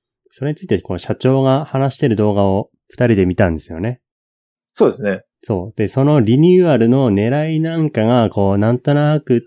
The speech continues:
Speaker 1: ていうか、まあ、もう結構分かってきたんで、その話をしようと思います。
Speaker 2: よろしくお願いします。
Speaker 1: お願いします。で、そもそも論で言うと、まあ、プライベート商品ってなんだよっていう話から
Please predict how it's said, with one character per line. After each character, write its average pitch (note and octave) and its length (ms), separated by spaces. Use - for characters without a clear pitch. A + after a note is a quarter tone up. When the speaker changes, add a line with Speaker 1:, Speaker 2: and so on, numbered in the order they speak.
Speaker 1:
て G2 60
い - 20
う - 40
か、 F#2 80
ま F#2 100
あ、 - 20
も F#2 100
う F#2 60
結 - 140
構 G#2+ 80
分 G2 60
か A2 60
っ G#2+ 60
て - 80
き - 60
た F#2+ 100
ん F2 80
で、 F2+ 300
そ - 120
の A2 80
話 A#2 200
を G2+ 40
し - 80
よ F#2 60
う - 20
と E2+ 80
思 D#2+ 80
い D#2+ 60
ま D#2 180
す。 - 340
Speaker 2:
よ A#2 80
ろ A#2 60
し - 60
く - 60
お - 40
願 F#2 80
い - 20
し - 100
ま G#2+ 400
す。 - 320
Speaker 1:
お A2 40
願 F#2+ 160
い F#2+ 40
し - 140
ま F2+ 380
す。 - 160
で、 A2 60
そ - 160
も E3+ 140
そ - 180
も E3+ 180
論 A#2+ 240
で F#2 100
言 F#2 80
う - 40
と、 G2 540
ま G2+ 80
あ、 - 40
プ - 120
ラ B2 140
イ C3+ 40
ベ C#3+ 80
ー - 20
ト C#3+ 120
商 D3 200
品 F#2+ 200
っ - 20
て E2 220
な F2 180
ん G2+ 100
だ E2 120
よ D#2 80
っ - 20
て - 180
い D#2+ 220
う A2+ 60
話 F2 280
か - 140
ら E2+ 200